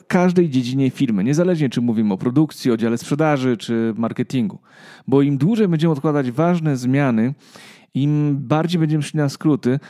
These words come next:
tym kosztowniejsze będzie poprawianie, e, naszych działań w przyszłości. A ich konsekwencje mogą być już trudno, e, odwracalne albo w ogóle nieodwracalne już. I lepiej zaczynać od początku, e,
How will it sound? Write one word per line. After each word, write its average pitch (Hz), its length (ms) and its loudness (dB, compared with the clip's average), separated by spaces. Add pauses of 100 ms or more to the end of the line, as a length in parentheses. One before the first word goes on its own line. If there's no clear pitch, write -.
(120)
tym 156 140 0
kosztowniejsze 160 840 2
będzie 147 440 2 (300)
poprawianie, 139 760 2 (260)
e, 120 600 0 (720)
naszych - 300 0
działań 127 340 2
w - 40 -8
przyszłości. 139 640 0 (260)
A - 60 2
ich 131 80 0
konsekwencje 170 760 2
mogą 156 260 4
być 147 160 -2
już 139 140 0
trudno, 143 520 2 (440)
e, 117 180 2 (340)
odwracalne 143 720 2
albo 101 220 0
w 127 80 2
ogóle 196 240 4
nieodwracalne 107 680 -2
już. - 180 -12 (400)
I 127 100 2
lepiej 151 220 4
zaczynać 143 340 0
od - 120 -2
początku, 156 600 2 (440)
e, 117 220 0